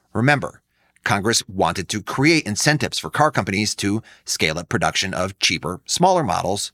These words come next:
for that market segment to get the overall E V volume numbers up to fight climate change.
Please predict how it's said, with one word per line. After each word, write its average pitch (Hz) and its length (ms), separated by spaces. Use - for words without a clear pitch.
for - 140
that - 260
market 104 280
segment 85 360
to 101 100
get 87 160
the 104 200
overall 98 520
E 95 140
V 104 200
volume 92 320
numbers 87 400
up - 280
to 226 100
fight - 300
climate 131 340
change. - 420